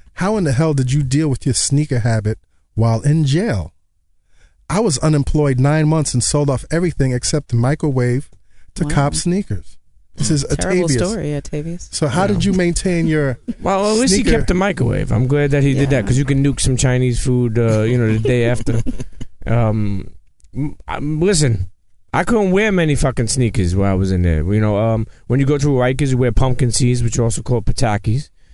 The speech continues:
Speaker 3: Um, they're like orange decks. Uh, when you go away, you're, you're allowed to wear, like, sometimes, like, a Reebok. You can't wear New Balances. I think it's blood.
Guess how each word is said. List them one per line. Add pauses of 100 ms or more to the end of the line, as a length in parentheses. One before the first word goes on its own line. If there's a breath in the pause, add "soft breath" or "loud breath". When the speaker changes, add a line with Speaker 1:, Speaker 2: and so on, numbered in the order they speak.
(320)
Speaker 3:
Um,
they're
like
orange
decks.
Uh,
when
you
go
away,
you're,
you're
allowed
to
wear,
like,
sometimes,
like,
a
Reebok.
You
can't
wear
New
Balances.
I
think
it's
blood.